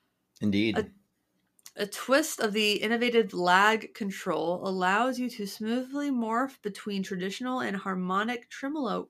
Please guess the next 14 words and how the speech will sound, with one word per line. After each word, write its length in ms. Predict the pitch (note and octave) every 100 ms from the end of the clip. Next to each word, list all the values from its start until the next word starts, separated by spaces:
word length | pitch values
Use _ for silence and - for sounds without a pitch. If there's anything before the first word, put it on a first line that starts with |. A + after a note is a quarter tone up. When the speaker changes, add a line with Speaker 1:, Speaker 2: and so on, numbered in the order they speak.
| -
Speaker 2:
Ooh. 280 | G4+ C4+ - - _ _ _ _ _
With 180 | G#3+ G#3+ -
infinite 460 | C4+ D4 E4+ E4+ - -
rhythmic 600 | G#3+ G#3+ B3 C4+ C#4+ - -
possibilities. 1500 | - C4 B3+ C#4+ A3 G#3+ C4+ C4 - B3 A#3 G3 - - - - - - _ _
Hazy, 840 | B3+ D4 E4 E4+ D#4+ D#4+ E4 E4 - -
throbbing 680 | B3+ A#3 A#3 C4+ D4+ D4 B3
rhythms 380 | C4 C#4 C4+ B3+
and 100 | G3+
energetic 540 | A3+ B3+ B3 A#3+ B3 - -
harmonics 720 | A3+ G#3+ G#3 A#3 C#4 - -
swirl 600 | - - B3 C#4 E4+ F4+
and 300 | - B3 A3+
blend 480 | G3+ A3 C4 E4 F4